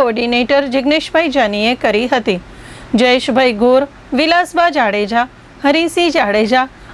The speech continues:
અને નિલેશભાઈ ગોર, સરપંચ રતિલાલ ચાવડાએ ઉદ્બોધન કર્યું હતું.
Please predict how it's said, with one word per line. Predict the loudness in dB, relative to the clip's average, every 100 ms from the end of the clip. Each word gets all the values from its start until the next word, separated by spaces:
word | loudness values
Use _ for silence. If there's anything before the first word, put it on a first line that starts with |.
| -2
અને | 2 2
નિલેશભાઈ | 2 2 0 0 -2 0 0
ગોર, | 0 0 -4 -16 -20 -6
સરપંચ | -2 0 0 0 2
રતિલાલ | 0 0 0 2 0 0
ચાવડાએ | 0 0 0 0 0 0
ઉદ્બોધન | 0 -2 0 -2 0
કર્યું | 0 0 0
હતું. | -2 0 -4